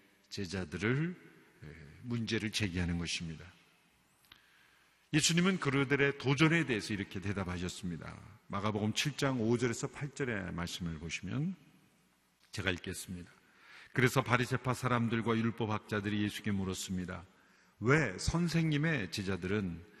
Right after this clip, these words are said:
장로들이 전해준 전통을 따르지 않고 더러운 손으로 음식을 먹습니까?" 예수께서 대답하셨습니다. "너희 위선자들에 대해 이사야가 예언한 말이 있다.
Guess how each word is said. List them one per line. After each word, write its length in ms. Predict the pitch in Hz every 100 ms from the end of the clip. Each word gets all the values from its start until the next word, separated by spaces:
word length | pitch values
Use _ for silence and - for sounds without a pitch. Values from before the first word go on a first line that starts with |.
| - -
장로들이 720 | - 113 139 156 143 151 165
전해준 540 | - 120 117 113 127 117
전통을 500 | 113 113 113 117 117
따르지 380 | 101 101 95
않고 320 | 95 90 - 95
더러운 400 | 98 104 110 110
손으로 520 | - 117 117 120 117 - 117
음식을 640 | 123 143 147 135 147 147 151
먹습니까?" 840 | 87 - 104 82 80 80 82 82 90 - _ _ _ _ _ _ - -
예수께서 460 | 131 139 - 175 196
대답하셨습니다. 880 | 147 127 113 101 95 - 90 85 87 - - - -
"너희 180 | 143
위선자들에 800 | 156 147 175 180 175 175 170 175
대해 220 | 131 110 104
이사야가 580 | 110 110 127 120 123
예언한 320 | 117 120 135 143
말이 220 | 127 131
있다. 280 | 117 80